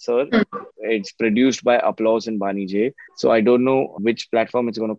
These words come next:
Speaker 1: come on, but that's the first step now to, so it's, it's always been like a gradual process for me to keep cracking and doing stuff which will go from one step to another step.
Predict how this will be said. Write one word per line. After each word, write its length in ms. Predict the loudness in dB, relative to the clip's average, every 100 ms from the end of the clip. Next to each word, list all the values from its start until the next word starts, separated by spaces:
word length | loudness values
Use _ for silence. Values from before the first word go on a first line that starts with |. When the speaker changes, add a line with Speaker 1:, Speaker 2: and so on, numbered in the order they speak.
| -2
Speaker 1:
come 120 | 0
on, 260 | 0 -2 -2 -2
but 100 | 2
that's 260 | 0 0 -2 -2
the 40 |
first 280 | -2 -4 -4
step 240 | -4 -4 -4
now 300 | -4 -4 -6 -8
to, 140 | -8 -10 -20
so 220 | -6 0 0 2 0
it's, 180 | 0 -6 -8
it's 200 | -8 -4 2
always 360 | 4 6 4 4 0
been 140 | 0 0
like 120 | 0
a 80 | -2 -2
gradual 400 | -2 -2 -6 -6
process 600 | -4 -6 -4 -4 -4 -8 _ -8 0
for 160 | 2 0
me 260 | -4 -8 -8
to 120 | -4 -4 -6 _ _ -4
keep 280 | -4 -2
cracking 560 | 0 0 0 -2 -4 -4
and 360 | -4 -2 -2 -6 -10 -2 2
doing 440 | 4 4 4 0
stuff 500 | -6 -2 2 2 0 -6
which 360 | -4 -2 -4 0
will 380 | 2 2 0 -4 0
go 160 | 0
from 260 | 2 0 2
one 200 | 0 -2
step 300 | -2 -4 -2
to 120 | -2 -2
another 280 | -2 -4
step. 300 | -4 -2 -2